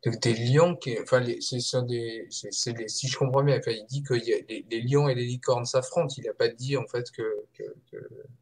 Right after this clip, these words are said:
que, que, que les lions ont commencé ou les licornes ont commencé.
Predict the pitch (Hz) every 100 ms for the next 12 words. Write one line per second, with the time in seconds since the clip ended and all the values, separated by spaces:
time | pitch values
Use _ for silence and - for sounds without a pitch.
0 | _ - - - - - _ - 107 104
1 | - 107 104 117 110 113 127 131 127 117
2 | 110 107 151 147 113 110 - 127 123 104
3 | - 107 110 - 147